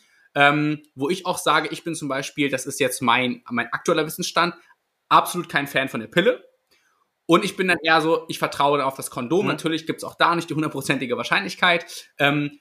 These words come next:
Speaker 1: aber zum Thema Verhütungsmittel und zum Thema Aufklärung, was genau macht denn C P R eigentlich
Speaker 2: Mhm.
Speaker 1: noch so, ähm, um einfach so ein bisschen Aufklärung zu schaffen?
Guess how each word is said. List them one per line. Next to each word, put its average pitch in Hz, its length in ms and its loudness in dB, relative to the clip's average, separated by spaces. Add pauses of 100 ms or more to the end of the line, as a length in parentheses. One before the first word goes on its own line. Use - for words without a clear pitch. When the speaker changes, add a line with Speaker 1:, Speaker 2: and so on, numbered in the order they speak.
(120)
Speaker 1:
aber 170 480 2
zum 170 220 -6
Thema 185 340 -2
Verhütungsmittel 160 880 -2
und 147 160 -2
zum 151 120 -4
Thema - 320 -4
Aufklärung, 127 640 0 (180)
was 151 400 2
genau 160 420 2
macht - 380 2
denn 165 260 -2
C 170 260 0
P 160 180 -6
R 151 300 0
eigentlich 156 360 -4
Speaker 2:
Mhm. 127 80 -6
Speaker 1:
noch 170 220 4
so, 147 480 0 (340)
ähm, 143 280 4
um 190 200 4
einfach 170 220 0
so 175 100 -2
ein 160 60 -4
bisschen 160 340 -6
Aufklärung 127 460 0
zu - 100 -10
schaffen? - 300 -10